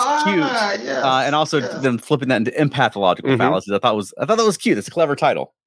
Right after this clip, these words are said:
Speaker 3: It is clever.
Speaker 2: Interesting.
Speaker 1: And it plays into well to the episode, I think. What do we think this week about empathological fallacies?
Speaker 3: Well, as always, I loved it
Speaker 1: <laughs>
Speaker 3: 'cause
Speaker 1: Yeah.
Speaker 3: it's Lower Decks,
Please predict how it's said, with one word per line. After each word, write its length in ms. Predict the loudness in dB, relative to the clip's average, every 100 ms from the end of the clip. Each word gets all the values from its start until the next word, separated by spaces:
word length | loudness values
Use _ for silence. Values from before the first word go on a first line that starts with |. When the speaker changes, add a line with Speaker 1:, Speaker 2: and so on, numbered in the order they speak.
| -2
Speaker 3:
It 140 | 2
is 140 | 2 0
clever. 320 | 0 -2 0
Speaker 2:
Interesting. 240 | -2 -2 -6 _ _
Speaker 1:
And 140 | 0 0
it 60 | 2
plays 200 | 0 2
into 140 | 0
well 140 | 0
to 60 | 0
the 120 | -2
episode, 340 | -2 -4 -6 -4
I 60 |
think. 220 | -4 -4 0
What 100 | 2
do 60 |
we 80 | 2
think 180 | 2 0
this 140 | -4
week 120 | -8 -6
about 180 | -6 -8 _
empathological 680 | -8 -2 -2 0 -2 -2 -4
fallacies? 500 | -2 -2 -4 -12 -20 -20 _ _ _ _ _ _ _ _ _ _ _ _ _ _ _ _ _
Speaker 3:
Well, 380 | -2 0 0 -2 -2
as 200 | 0 2
always, 680 | 0 2 2 2 0 -2 -8
I 220 | -2 0
loved 360 | 2 0 0 -2
it 240 | -8 -8 -20 _ _
Speaker 1:
<laughs> 100 | -12 -12 -14 -14 -2
Speaker 3:
'cause 160 | 2
Speaker 1:
Yeah. 100 | 4
Speaker 3:
it's 220 | 2 0
Lower 400 | -4 0 2 4
Decks, 460 | 4 4 2 0 -10